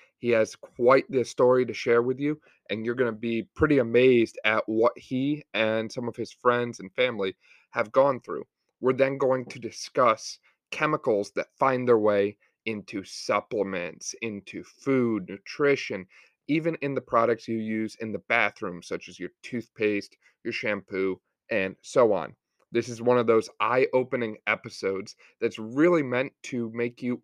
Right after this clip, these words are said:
aware of all these hidden things that are having a negative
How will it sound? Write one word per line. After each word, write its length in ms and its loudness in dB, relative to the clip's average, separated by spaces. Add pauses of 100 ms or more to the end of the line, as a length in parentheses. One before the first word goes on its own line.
(100)
aware 640 2 (440)
of 360 6
all 220 6
these 340 -6 (140)
hidden 380 -2
things 540 0 (440)
that 120 6
are 200 4
having 460 0
a 160 -2
negative 420 -2